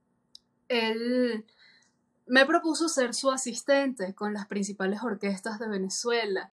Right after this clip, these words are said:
Y con los músicos siempre, por lo general, todo fluye muy lindo. En el sistema hay como una cosa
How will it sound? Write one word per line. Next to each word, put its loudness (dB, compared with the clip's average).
Y 0
con 8
los 2
músicos 4
siempre, 4
por -6
lo -2
general, 2
todo 4
fluye -4
muy 0
lindo. -2
En 2
el -4
sistema -8
hay -10
como -4
una -6
cosa -6